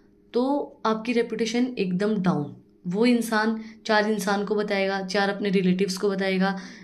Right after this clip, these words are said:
और चार अपने friends को बताएगा कि वो जो shop है वहाँ मत जाना, वहाँ के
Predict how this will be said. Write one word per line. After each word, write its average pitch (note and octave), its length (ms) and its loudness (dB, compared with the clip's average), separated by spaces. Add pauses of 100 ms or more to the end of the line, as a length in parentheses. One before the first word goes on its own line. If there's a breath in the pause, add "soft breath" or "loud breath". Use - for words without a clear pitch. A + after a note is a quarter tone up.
(140 loud breath)
और F#3+ 300 0 (200 loud breath)
चार G#3+ 180 4
अपने G#3+ 200 0
friends F#3 340 2
को - 120 -8
बताएगा G#3 380 0
कि A3+ 220 0
वो G3 240 4
जो A#3 140 2
shop F#3 340 0
है G#3 80 2
वहाँ F3+ 380 2
मत F#3 100 4
जाना, G3 500 0 (360 loud breath)
वहाँ G3 520 2 (380 loud breath)
के B3+ 360 2